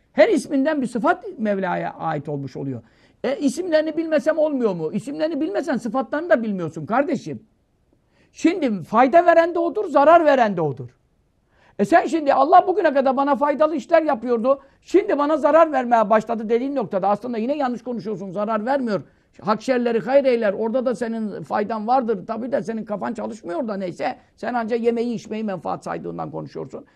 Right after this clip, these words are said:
Biraz da belki boğazından kesmiştir, belki biraz kalbin tıkanmasın diye az yemen içindir. Efendim fayda veren de odur, zarar veren de odur dediğin zaman, "E Allah bana bugüne kadar nafi idi, şimdi dar oldu." Ne oldu? Bu değişiklik olmadı mı Allah için? Haşa. Haşa olmadı.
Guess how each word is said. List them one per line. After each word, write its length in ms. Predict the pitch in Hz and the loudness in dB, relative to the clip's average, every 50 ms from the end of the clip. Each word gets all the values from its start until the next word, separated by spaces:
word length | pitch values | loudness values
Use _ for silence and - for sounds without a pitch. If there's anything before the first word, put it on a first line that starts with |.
| _ _ - | _ _ -2
Biraz 220 | 214 220 233 208 | 0 0 2 2
da 80 | 220 220 | 0 -2
belki 220 | 226 220 202 208 | -2 -2 -2 -2
boğazından 460 | 196 208 208 202 202 208 214 220 214 208 | 0 0 0 0 0 -2 -4 -4 -4 -2
kesmiştir, 560 | 214 220 214 220 320 285 - - 269 226 226 | -4 -6 -6 -8 -12 -14 -10 -10 -8 -8 -8
belki 260 | 240 233 214 233 208 | -8 -10 -10 -10 -6
biraz 180 | 254 262 247 247 _ _ _ _ | -6 -6 -6 -6 _ _ _ _
kalbin 300 | - 202 220 214 226 214 | -2 -2 -2 -2 -4 -4
tıkanmasın 560 | 220 214 226 233 220 220 190 185 196 202 202 | -6 -4 -2 -2 0 0 -2 -4 -4 -6 -4
diye 120 | 269 294 | -2 -2
az 180 | 269 277 247 214 | -2 -2 0 0
yemen 240 | 214 190 185 160 151 | -2 -2 -2 -4 -8
içindir. 400 | 139 - - 147 135 135 131 - _ _ _ _ _ _ _ _ _ _ _ _ - | -10 -10 -10 -10 -10 -10 -12 -14 _ _ _ _ _ _ _ _ _ _ _ _ 2
Efendim 440 | 226 233 277 339 359 339 320 269 185 | 4 6 8 6 6 6 2 -2 -2
fayda 420 | - 208 220 254 269 233 339 370 | 0 2 4 4 6 6 6 8
veren 320 | 370 349 349 339 330 320 | 8 6 6 6 2 2
de 40 | 320 | 2
odur, 340 | 320 320 311 277 403 392 311 | 0 0 2 2 2 2 4
zarar 380 | 220 285 254 262 302 349 359 330 | 4 6 6 8 8 8 8 8
veren 300 | 302 277 262 247 226 202 | 8 6 6 4 2 2
de 60 | 226 | 2
odur 300 | 208 185 156 180 160 147 | 2 2 0 -2 0 0
dediğin 260 | 226 247 269 330 320 | 0 2 2 -2 -2
zaman, 300 | 247 269 262 233 185 131 - _ _ _ - | -2 0 0 0 -2 -4 -8 _ _ _ 4
"E 60 | - | 4
Allah 300 | 262 285 339 349 339 349 | 6 6 6 6 6 6
bana 220 | 320 320 330 302 | 4 2 2 0
bugüne 260 | 311 285 311 311 311 285 | -2 -4 -2 -2 -2 -2
kadar 280 | 294 254 269 247 233 | 0 -2 -2 0 2
nafi 300 | 247 269 277 262 - 330 | 4 6 6 6 4 2
idi, 440 | 392 311 277 247 202 214 190 156 - - _ _ _ | 0 2 2 2 2 2 0 0 -2 -8 _ _ _
şimdi 300 | - 302 302 381 320 277 | -4 -4 -2 -2 -2 -2
dar 580 | 240 196 185 220 254 254 262 269 285 302 311 | -2 0 4 6 8 10 10 10 10 10 8
oldu." 640 | 320 330 349 277 233 220 196 160 190 165 151 120 - _ _ _ _ _ _ _ _ _ _ _ | 8 6 6 6 6 6 6 2 0 -2 -2 -4 -8 _ _ _ _ _ _ _ _ _ _ _
Ne 100 | 214 277 | 4 6
oldu? 340 | 339 339 320 302 240 254 262 | 8 8 8 8 6 2 0
Bu 140 | 302 311 294 | 0 2 2
değişiklik 480 | 311 302 294 - - 302 - 370 349 | 2 2 2 0 -4 -4 -4 0 4
olmadı 420 | 349 370 403 415 392 349 - 302 269 | 4 4 6 6 6 6 6 6 6
mı 80 | 247 | 8
Allah 320 | 233 220 208 202 202 190 170 | 8 8 8 6 4 2 2
için? 200 | 156 - - 147 | 2 -4 -10 -4
Haşa. 440 | 135 160 156 135 127 - 127 113 104 | -2 0 0 -2 -2 -6 -12 -10 -2
Haşa 560 | - 208 302 - - - - - 240 214 208 | 2 4 4 4 4 2 0 2 2 2 2
olmadı. 400 | 202 180 165 160 143 131 127 | 0 -4 -4 -6 -6 -8 -10